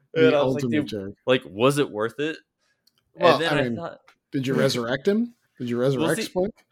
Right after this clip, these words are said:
Speaker 2: dude, I did not, but I did resurrect someone else, and I thought people would be thrilled, and they fucking hated it. And I was like,
Speaker 1: <laughs>
Speaker 2: like, it scared the shit out of them. I was like, "Try to bring someone back." It was an elder, died of natural causes.
Speaker 1: Yeah.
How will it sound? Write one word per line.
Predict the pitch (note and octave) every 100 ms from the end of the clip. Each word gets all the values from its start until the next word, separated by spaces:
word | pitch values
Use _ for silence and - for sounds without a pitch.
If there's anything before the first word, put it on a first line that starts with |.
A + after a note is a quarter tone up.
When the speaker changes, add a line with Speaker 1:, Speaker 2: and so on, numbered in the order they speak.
| -
Speaker 2:
dude, | C4 G3 _ _
I | - F#3
did | F#3 D3+
not, | B2+ B2+ G#3 - C#3+
but | C#3+ D3
I | C#3+
did | C3 F3+
resurrect | E3 F3 E3 D#3+ D#3+
someone | - F3 E3 C#3+
else, | - A#2+ E3 F3+
and | C#3+
I | C#3
thought | C#3+ D#3
people | C#3+ F3+ F3+
would | E3 C#3+
be | D3 C#3
thrilled, | - G#2 A#2+ F#3+ F#3+
and | C#3 C3+
they | E3
fucking | - A3+ A3+ D3+
hated | G#2 - C#3 D3+ G#2
it. | - G2 -
And | D#3
I | E3 F3+
was | F#3
like, | G#3+ G3 F#3+ _
Speaker 1:
<laughs> | _ -
Speaker 2:
like, | F3+
it | G3 F#3+
scared | - F3+ G#3
the | E3
shit | D3 D#3+ E3
out | B2+
of | A#2+
them. | B2+ C#3
I |
was | D3
like, | C#3+ - _ _
"Try | - A3+ A#3+
to |
bring | A#3 A#3+ G3+
someone | - F3+ G3+ G3+
back." | D#3 A2+ G#2+ -
It |
was | C#3+ C#3+
an | C#3
elder, | C#3 C#3+ A2+ A2
died | A2 G2+ A#2+
of | A#2
natural | A#2+ C#3 D3 D#3
causes. | D3 D#3+ C3+ B2+
Speaker 1:
Yeah. | C#3 A#2